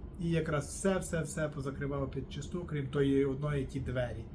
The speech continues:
Ну, це не терміново зроблено. Вівторок, вівторок. От і все. Тільки йшов до комп'ютера закривати одні, ще дві-три добавилось. Закриваю ті дві-три, ще дві добавилось. Ну, це капець.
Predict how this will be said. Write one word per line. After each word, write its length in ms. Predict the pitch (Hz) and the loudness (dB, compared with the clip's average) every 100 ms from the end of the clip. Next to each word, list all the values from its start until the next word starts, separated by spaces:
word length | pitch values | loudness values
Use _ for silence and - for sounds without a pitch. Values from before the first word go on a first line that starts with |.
| - - - - - | -12 -12 -12 -12 0
Ну, 420 | 254 285 240 175 156 | 6 10 10 10 8
це 140 | 175 | 4
не 80 | 160 | 4
терміново 460 | 170 165 175 156 135 | 4 2 2 2 4
зроблено. 380 | 135 127 123 113 - - - - - - | 2 2 -2 -4 -8 -12 -12 -14 -12 -8
Вівторок, 760 | 151 135 156 156 170 151 131 - - | -6 2 4 4 4 4 2 -4 -10
вівторок. 480 | 135 131 127 - - - - - - - - - - - - - - - - | -8 -8 -8 -10 -10 -12 -12 -14 -14 -12 -12 -12 -14 -12 -12 -12 -12 -12 -8
От 180 | 185 196 | -4 -2
і 40 | 202 | -2
все. 280 | - 214 196 - - - - - - - - - - - - - - - | -4 -2 -2 -4 -10 -12 -12 -12 -12 -14 -16 -16 -16 -16 -14 -16 -14 2
Тільки 200 | 202 214 | 8 8
йшов 220 | 202 214 | 10 12
до 100 | 196 | 12
комп'ютера 360 | 202 202 202 190 | 12 12 12 8
закривати 400 | 196 202 202 196 | 10 10 12 12
одні, 400 | 185 202 202 - | 12 12 12 8
ще 240 | - 190 | 4 6
дві-три 460 | 165 160 156 160 160 | 8 6 4 4 6
добавилось. 560 | 143 131 127 127 131 - - - | 4 2 2 0 -2 -4 -10 -2
Закриваю 460 | 165 190 202 196 | 4 10 12 12
ті 140 | 190 202 | 10 6
дві-три, 420 | 180 196 208 208 | 6 8 8 8
ще 300 | - - 208 | 6 10 12
дві 140 | 202 185 | 12 10
добавилось. 560 | 175 143 131 131 131 156 | 8 4 4 2 -2 0
Ну, 200 | 180 190 | 0 0
це 140 | - 156 | -2 -4
капець. 560 | 135 135 139 - - | -4 -6 -6 -8 -8